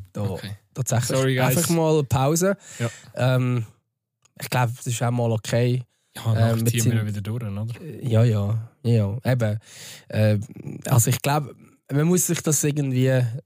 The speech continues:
Speaker 1: Ab und zu muss es ja geben. Es muss auch möglich sein, dass man eine Woche kann Ferien machen und so keinen Podcast voll macht. Und unser Problem, vielleicht müssen wir mal ein bisschen überlegen, ob wir vorproduzieren mit Gästen oder so, aber unser Problem ist effektiv, dass wir sicher die Folge, die das zweite ist,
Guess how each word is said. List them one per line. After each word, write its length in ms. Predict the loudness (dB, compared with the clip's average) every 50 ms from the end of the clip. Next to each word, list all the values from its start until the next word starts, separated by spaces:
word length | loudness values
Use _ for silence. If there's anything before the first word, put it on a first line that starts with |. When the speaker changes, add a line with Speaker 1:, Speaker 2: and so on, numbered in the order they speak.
| _ _ _
Speaker 1:
Ab 200 | -4 -4 -2 -2
und 120 | -2 -2 0
zu 140 | 0 0 0
muss 160 | 2 0 0
es 120 | 0 0 2
ja 160 | 2 2 2
geben. 340 | 2 2 2 2 2 0 -2 -6 _
Es 160 | -4 -2 2
muss 140 | 2 4 4
auch 80 | 4
möglich 280 | 2 2 0 0 -2 0
sein, 140 | 0 0 0
dass 120 | 0 0
man 80 | 2 2
eine 60 | 2 2
Woche 180 | 0 -2 -4 -6
kann 140 | -6 -6
Ferien 300 | -2 0 0 2 2 2
machen 300 | 0 -2 -2 -4 -8 -10
und 100 | -8 -8
so 80 | -8 -6
keinen 200 | -2 -2 -2 0
Podcast 360 | -2 -2 -2 0 -2 -2 0
voll 140 | 0 0 0
macht. 220 | 0 0 -2 -4 -8 -12 -12 -14 -6 -4
Und 180 | -4 -2 2 4
unser 300 | 4 4 4 2 2 2
Problem, 520 | 2 2 2 2 2 4 4 2 2 0
vielleicht 220 | -2 -4 -4 -4 -8 _ _ _ _ _
müssen 380 | -18 -16 -14 -12 -10 -4 -2 0
wir 100 | 2 2 2 2
mal 80 | 0 0
ein 40 | 0
bisschen 60 | 0 0
überlegen, 420 | 0 0 -2 -2 -2 -4 -6 -4
ob 60 | 0
wir 160 | 0 0 -2 -2
vorproduzieren 680 | -2 -2 -2 0 0 -2 -2 -2 -4 -2 -2 0 0
mit 180 | 0 -2 -4 -2
Gästen 300 | -2 -2 -2 -2 -2 -4
oder 80 | -2
so, 80 | -2 -2 -4 -4 -14 -20 -6
aber 140 | -2 2 2
unser 180 | 2 2 0 -2
Problem 360 | -2 -2 0 0 0 0 -2
ist 120 | -2 -2
effektiv, 380 | -2 -2 -2 -4 -6 -4 -4 -2 -2
dass 100 | -2 -2
wir 100 | -4 -4 -4
sicher 320 | -4 -2 -2 -2 -2 -6 -10
die 260 | -10 _ _ _ -4
Folge, 360 | -2 0 0 0 0 -2 -4
die 60 | -4
das 120 | -4 -2 -2
zweite 420 | 0 2 2 2 0 0 -2 -4
ist, 260 | -2 0 -2 -2 -4